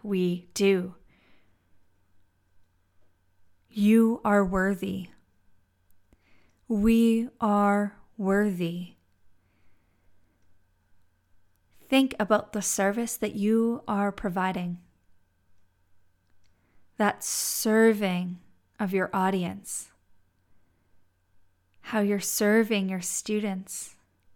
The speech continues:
And how your service will continue to impact their lives long after you've said your final goodbyes to them.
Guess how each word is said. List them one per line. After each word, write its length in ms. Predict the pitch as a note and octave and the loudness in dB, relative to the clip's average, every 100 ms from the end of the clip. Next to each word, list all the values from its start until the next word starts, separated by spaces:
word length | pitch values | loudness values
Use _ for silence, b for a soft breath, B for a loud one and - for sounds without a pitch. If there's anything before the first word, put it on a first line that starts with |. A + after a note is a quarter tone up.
| _ _ _ _ _ _ _ _ _ _ _ _ _ _ _ | _ _ _ _ _ _ _ _ _ _ _ _ _ _ _
And 160 | A3 | -4
how 640 | G#3 - A3 A3 A3 A3+ - _ _ _ _ _ _ | -4 0 4 6 4 2 -4 _ _ _ _ _ _
your 460 | - F#3+ G#3 A3 A#3+ | -6 0 4 4 2
service 760 | A#3 - A3 A3 C4+ C4+ C4+ | -2 -2 0 0 0 0 -2
will 100 | A3+ | -4
continue 540 | G3+ A3 G3+ A3 G3+ A3 | -4 -4 -4 -6 -4 -4
to 260 | B3 - | -6 -6
impact 640 | G3+ G#3 - G3+ G3 - - | -4 -4 -4 -4 -4 -6 -4
their 200 | F#3+ G3 | -2 0
lives 580 | F#3 F3 F3 F3+ - - b b b b _ | 0 2 0 -2 -8 -16 b b b b _
long 1400 | G#3+ F#3 F#3 F#3+ G3+ G#3+ A3 A3 A3 A3 A3+ A3+ A3+ A3+ | -6 -2 2 4 4 6 6 6 6 6 6 4 4 2
after 640 | G#3 F3+ - F3 E3+ F3 F3 b b b b b b _ _ - _ | 2 0 -2 -4 -4 -4 -10 b b b b b b _ _ -20 _
you've 160 | G#3 F3+ | -8 -2
said 260 | F#3+ F#3 | 0 0
your 80 | F#3+ | -2
final 360 | F#3 F#3 F3+ F3+ | -2 -2 0 -2
goodbyes 580 | G3+ F#3+ F#3+ F3+ F3+ - | -2 0 0 0 -2 -10
to 80 | |
them. 300 | E3+ F3 F3+ | -10 -8 -10